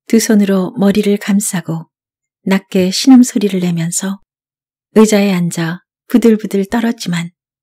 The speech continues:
아무 말도 하지 않았다. 그게 아니라 어쩌면 이게 더 맞을지 모르겠군요. 당신이 그녀가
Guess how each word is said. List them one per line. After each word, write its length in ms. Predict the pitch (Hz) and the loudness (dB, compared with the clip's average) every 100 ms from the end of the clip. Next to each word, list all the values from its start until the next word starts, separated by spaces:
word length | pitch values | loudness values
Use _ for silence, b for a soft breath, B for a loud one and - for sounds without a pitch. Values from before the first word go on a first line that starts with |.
| _ _ _ _ 196 | _ _ _ _ 0
아무 220 | 202 208 | 2 4
말도 300 | 202 202 214 | 2 0 -4
하지 280 | 208 247 214 | -2 -4 -2
않았다. 540 | 170 165 - 160 - _ _ _ _ _ _ _ _ _ _ _ _ _ _ _ _ _ _ _ _ _ | -4 -6 -10 -14 -14 _ _ _ _ _ _ _ _ _ _ _ _ _ _ _ _ _ _ _ _ _
그게 280 | 254 247 233 | 0 4 4
아니라 440 | 214 196 175 180 - _ _ _ _ _ _ _ | 2 0 -4 -6 -10 _ _ _ _ _ _ _
어쩌면 600 | 208 - 226 214 196 196 _ _ | -4 0 2 2 0 -4 _ _
이게 260 | 214 220 220 | 2 2 2
더 160 | 220 | 0
맞을지 460 | 190 185 214 208 196 | 0 -2 -4 -4 -2
모르겠군요. 800 | 196 208 214 214 - 175 170 - _ _ _ _ _ _ _ _ _ _ _ _ _ _ _ _ _ _ _ | -2 -2 -2 -2 -6 -6 -6 -12 _ _ _ _ _ _ _ _ _ _ _ _ _ _ _ _ _ _ _
당신이 460 | - 226 240 226 233 | 2 4 4 4 2
그녀가 560 | - 214 202 185 185 | 2 -2 0 -2 -4